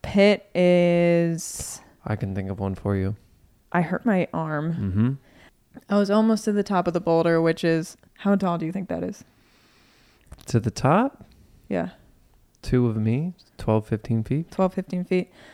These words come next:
Speaker 1: So I was probably, like, twelve, fifteen feet up, and I missed the move. I fell, and it's, like, padded mats, and then my arm went behind me and kind of bent a little bit the wrong way,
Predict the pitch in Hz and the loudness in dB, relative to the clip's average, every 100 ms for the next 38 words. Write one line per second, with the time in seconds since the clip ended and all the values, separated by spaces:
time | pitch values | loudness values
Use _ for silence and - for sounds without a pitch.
0 | - _ - 208 226 220 208 196 190 185 | -20 _ 2 6 6 8 6 8 6 4
1 | 175 - 156 143 139 170 - 202 214 277 | 2 0 2 2 2 -4 0 2 4 4
2 | 247 180 175 - - - 185 175 170 190 | 4 4 0 -2 -10 -2 0 0 2 2
3 | 190 185 180 175 175 170 - 160 160 - | 0 -2 -2 0 -2 -4 -2 -2 -2 -2
4 | - 180 175 170 170 165 202 - _ _ | 6 8 10 8 6 2 -2 -14 _ _
5 | 170 175 170 165 - 160 160 156 143 143 | -4 -2 -2 -4 0 0 2 0 0 -2
6 | - - - 156 151 147 151 139 147 143 | -6 -16 -6 -4 -2 -2 -2 -4 -4 -4
7 | - 160 165 160 - 151 160 156 151 151 | 0 0 0 0 -2 -2 -2 -2 -2 -4
8 | - 156 147 156 156 143 - _ _ _ | -6 -8 -8 -6 -6 -6 -10 _ _ _
9 | _ _ _ 160 151 151 143 151 - - | _ _ _ -2 0 -2 0 -2 -4 -6
10 | 156 151 147 143 151 185 214 | -2 -2 -4 -4 0 0 0